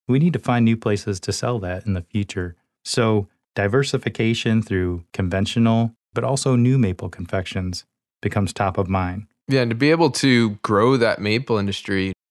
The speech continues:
Speaker 2: we need to look beyond just selling table syrup. So what are those other kind of new products that we can create for pushing maple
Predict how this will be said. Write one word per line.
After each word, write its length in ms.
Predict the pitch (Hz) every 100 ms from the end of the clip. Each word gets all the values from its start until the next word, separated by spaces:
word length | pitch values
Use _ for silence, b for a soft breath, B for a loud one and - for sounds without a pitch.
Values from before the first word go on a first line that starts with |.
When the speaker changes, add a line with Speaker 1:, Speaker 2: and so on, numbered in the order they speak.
| _ _
Speaker 2:
we 120 | 82 98
need 140 | 101
to 80 | 98
look 320 | 98 117 110
beyond 540 | 107 101 107 107 104
just 300 | 101 101 98
selling 600 | - 101 104 104 104 98 -
table 320 | - 107 107 95
syrup. 360 | - 80 80
So 100 | -
what 220 | 90 104
are 60 | 113
those 220 | 107 101 -
other 480 | 104 107 107 104 98 _ _ -
kind 160 | 107
of 80 | 104
new 160 | 104 107
products 540 | - 92 110 98 -
that 160 | - 78
we 120 | 98
can 360 | - 104 98 92
create 560 | - 101 113 120 95 - -
for 240 | 95 92
pushing 500 | 90 110 107 98 98
maple 500 | 95 101 101 92 85